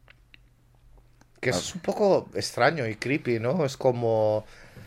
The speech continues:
Speaker 1: He estado viviendo en tu casa con mi marido todo el rato,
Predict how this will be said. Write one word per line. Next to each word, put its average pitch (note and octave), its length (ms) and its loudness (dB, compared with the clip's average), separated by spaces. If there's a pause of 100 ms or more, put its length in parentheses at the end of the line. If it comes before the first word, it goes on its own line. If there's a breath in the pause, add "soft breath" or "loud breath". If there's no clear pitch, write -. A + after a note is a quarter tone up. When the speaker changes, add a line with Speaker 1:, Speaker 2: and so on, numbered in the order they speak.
(200 soft breath)
Speaker 1:
He - 40 0
estado F3+ 240 10
viviendo F3 320 8
en D#3 100 0
tu C3+ 140 -2
casa C#3+ 320 4
con C#3 180 6
mi C3+ 120 4
marido B2+ 520 6
todo C3 140 4
el A#2+ 60 2
rato, B2+ 540 6